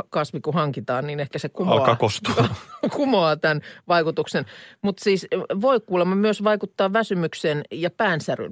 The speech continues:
Speaker 1: poistamiseen. Ja sekinhän tässä olisi oikein hyvä. Ja siinäkin on taustalla nyt sit puolestaan norjalaistutkimus.
Speaker 2: No
Speaker 1: Älä,
Speaker 2: okei.
Speaker 1: et siihenkään mun mielestä sun, sun rahkeilla ei kannata lähteä väittämään
Speaker 2: E-, en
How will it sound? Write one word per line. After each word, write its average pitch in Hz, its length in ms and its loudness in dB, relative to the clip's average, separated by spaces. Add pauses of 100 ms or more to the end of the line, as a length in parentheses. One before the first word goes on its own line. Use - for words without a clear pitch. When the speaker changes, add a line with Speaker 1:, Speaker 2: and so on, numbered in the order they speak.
Speaker 1:
poistamiseen. 73 840 -6 (200)
Ja 156 100 -8
sekinhän 147 480 -2 (220)
tässä 135 320 -4
olisi - 200 -8
oikein 131 440 -2
hyvä. - 180 -10 (920)
Ja 170 120 0
siinäkin 170 420 0
on 143 140 -2
taustalla 139 420 0
nyt 143 160 -4
sit - 160 -8
puolestaan 160 400 0
norjalaistutkimus. - 1080 -6
Speaker 2:
No 110 140 -2
Speaker 1:
Älä, 107 100 6
Speaker 2:
okei. - 180 -2
Speaker 1:
et - 80 0
siihenkään 156 400 2
mun 151 140 -6
mielestä 151 220 -6
sun, 196 180 -2 (300)
sun 202 280 -2 (460)
rahkeilla 151 480 -2
ei 151 60 -2
kannata 131 360 -4
lähteä 107 360 -8
väittämään 120 340 -6
Speaker 2:
E-, - 20 4
en 123 80 4